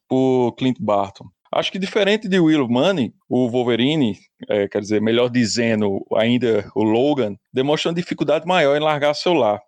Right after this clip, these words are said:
Problema financeiro, eu vi que ali realmente era uma questão a ser resolvida.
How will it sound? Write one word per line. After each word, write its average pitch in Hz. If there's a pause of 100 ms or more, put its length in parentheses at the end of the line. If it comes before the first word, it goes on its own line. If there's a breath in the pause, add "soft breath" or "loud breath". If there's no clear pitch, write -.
(120)
Problema 160
financeiro, 165
eu 127
vi 127
que 127
ali 120
realmente 156
era 160
uma 180
questão 175
a 180
ser 180
resolvida. 180